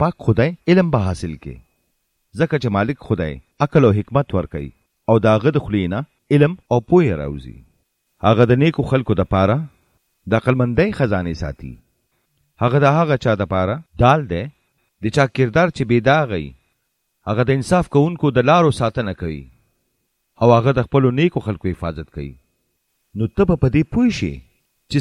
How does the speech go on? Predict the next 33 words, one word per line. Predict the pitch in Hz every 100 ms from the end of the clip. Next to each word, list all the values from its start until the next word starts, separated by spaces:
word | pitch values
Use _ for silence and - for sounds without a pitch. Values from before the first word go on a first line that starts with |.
| 135
څه | 165
ښه | - 208 220 _ -
او | 131
د | 107 110
انصاف | 110 - 190 -
او | 135
مناسب | 113 104 98 170 120
دي، | 78 69 _ _ _ _ -
او | 95
ته | -
به | 160
د | 101 85
ژوند | 101 107 135 - _ _
نیغه | 107 135 180 101 95
لار | 95 120 - - 85
بیا | 92
مومې. | 73 69 65 - _ _ _ _ _ _ _ 101
نو | 113
ته | 190
به | 180 80
عقلمند | - 120 185 -
شې | - 82 87 _ _ _ -
او | 110 95
ستا | - 139 127 -
علم | 156 151 - 104
او | 104
پوهه | - 175 180 98
به | 82 113 131 _ _ _ -
ستا | 139 123
روح | 147 123
ته | 131
خوشحالي | - 117 113 110 151
ورکړي. | 107 - 73